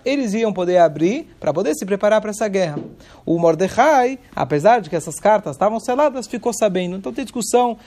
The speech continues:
se foi Deus que revelou para ele, ou por ele estar no palácio, ele sentiu o que estava acontecendo, mas ele ficou sabendo o que estava acontecendo. Qual é a reação normal de um ser humano, não do Yehudi,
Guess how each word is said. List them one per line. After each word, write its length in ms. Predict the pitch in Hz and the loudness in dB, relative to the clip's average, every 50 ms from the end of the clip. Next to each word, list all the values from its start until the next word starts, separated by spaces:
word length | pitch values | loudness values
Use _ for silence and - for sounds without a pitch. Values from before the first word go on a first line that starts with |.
| _ | _
se 120 | - - - | -20 -4 -2
foi 120 | 190 180 | -2 2
Deus 280 | 160 190 220 220 208 214 | 4 6 4 4 4 0
que 100 | - 196 | -6 -6
revelou 340 | - - 160 151 151 151 139 | -4 -2 -2 -2 -2 -2 -2
para 160 | - 147 151 | -2 0 0
ele, 320 | 180 214 226 220 208 190 | 2 2 2 0 0 -2
ou 80 | 170 151 | -4 -4
por 140 | - 165 160 | -4 -4 -4
ele 120 | 156 151 | -4 -4
estar 180 | 131 - 175 170 | -4 -4 -4 -4
no 80 | 160 | -4
palácio, 500 | - 156 143 160 185 202 202 180 - 175 | -4 -2 0 2 2 2 0 0 -4 -6
ele 100 | 156 143 | -8 -8
sentiu 360 | 135 - 156 143 127 - 208 | -8 -10 -10 -10 -8 -6 -6
o 20 | 190 | -6
que 60 | - | -4
estava 180 | - 165 143 139 | -4 -6 -6 -6
acontecendo, 680 | - 143 131 139 131 - - 202 233 247 240 277 269 - - - - - | -8 -10 -12 -12 -8 -4 -4 -2 -2 -4 -6 -8 -10 -14 -18 -20 -10 -2
mas 260 | - 196 214 247 277 - - | 2 4 4 4 2 0 -2
ele 180 | 196 214 220 233 | -2 -2 -2 -2
ficou 200 | - - 220 202 | -4 -4 -4 -2
sabendo 380 | - 202 180 175 190 202 202 | -2 -2 -2 0 -2 -2 -2
o 40 | 185 | -6
que 60 | - | -4
estava 200 | - 175 165 156 | -2 0 0 0
acontecendo. 540 | 147 - 151 143 131 131 - - 117 - - - - _ - - - - - - | -2 -4 -8 -10 -10 -10 -12 -12 -12 -14 -16 -18 -20 _ -20 -20 -20 -20 -2 2
Qual 360 | - 269 285 302 302 - 208 | 4 6 6 6 4 4 4
é 80 | 240 | 4
a 60 | 240 214 | 4 4
reação 680 | 220 240 233 208 - - - 220 220 214 180 135 127 - _ _ _ _ _ - - _ _ _ _ _ | 4 4 2 2 2 0 0 0 0 0 0 -4 -10 -16 _ _ _ _ _ -20 -20 _ _ _ _ _
normal 560 | - 180 220 240 226 226 226 247 247 233 208 165 | 0 2 4 4 4 4 4 4 4 4 4 2
de 120 | 160 190 | -2 -6
um 40 | 185 | -6
ser 220 | - - 233 220 214 | -2 2 2 2 2
humano, 440 | 208 202 214 220 208 175 135 127 123 - - - - - - - - - - | 2 2 2 2 2 0 -4 -12 -14 -18 -20 -20 -20 -20 -20 -20 -18 -6 -2
não 160 | 196 262 302 | 0 0 0
do 140 | 277 254 233 | 0 -2 -2
Yehudi, 480 | 214 190 175 160 147 143 135 117 - | 0 0 0 0 -2 -4 -6 -6 -8